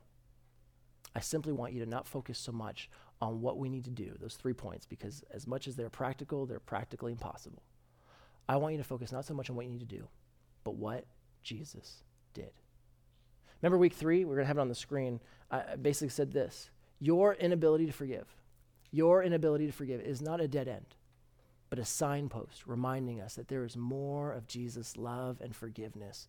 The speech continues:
to experience. That every time, my prayer for you, every time that you o-, get overwhelmed by, "How am I ever gonna make the first move?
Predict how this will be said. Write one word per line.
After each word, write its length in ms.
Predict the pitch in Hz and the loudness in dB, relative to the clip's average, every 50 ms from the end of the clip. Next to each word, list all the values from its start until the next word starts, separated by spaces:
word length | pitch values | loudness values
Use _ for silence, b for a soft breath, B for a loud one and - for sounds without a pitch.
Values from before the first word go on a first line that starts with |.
| b b b b b | b b b b b
to 60 | - 123 | -12 -10
experience. 600 | 113 - - 110 104 104 87 - - - - - - - _ _ - - - - - - - - _ - - _ _ _ - | -10 -8 -8 -8 -8 -10 -10 -16 -20 -20 -20 -20 -20 -20 _ _ -20 -20 -20 -20 -20 -20 -20 -20 _ -20 -20 _ _ _ -6
That 120 | - 139 - | -6 -2 4
every 280 | 156 165 185 208 226 190 | 6 6 6 6 4 4
time, 320 | - 180 185 156 135 127 | 4 4 6 6 4 4
my 300 | 127 139 160 180 214 247 | 6 8 8 10 10 8
prayer 340 | 269 - - 208 196 202 185 | 8 6 6 8 8 8 6
for 140 | - 185 175 | 6 4 2
you, 220 | 160 143 135 131 | 4 4 2 2
every 360 | - - 180 196 190 240 247 214 | 6 8 8 8 8 6 4 4
time 380 | - - 196 180 165 160 147 B B B | 4 4 6 6 6 6 4 B B B
that 100 | B 156 | B 4
you 380 | 156 156 175 226 247 262 - - | 6 8 10 10 10 8 6 6
o-, 160 | - 202 208 196 | 8 8 10 10
get 220 | 180 180 185 - | 10 8 8 10
overwhelmed 580 | - 214 226 190 233 220 196 190 190 180 180 170 | 10 10 12 12 12 12 12 12 12 12 12 10
by, 140 | 156 151 139 | 10 8 8
"How 380 | 131 - - - 185 226 247 | 8 6 10 12 12 12 12
am 80 | 247 233 | 12 12
I 100 | 220 202 | 12 12
ever 180 | 190 185 170 175 | 12 10 10 8
gonna 140 | 170 156 | 4 4
make 160 | 147 135 127 - | 2 0 0 -2
the 60 | - | -6
first 280 | - - 127 123 - | -6 -6 -6 -6 -6
move? 240 | 123 120 113 107 - | -8 -8 -8 -8 -10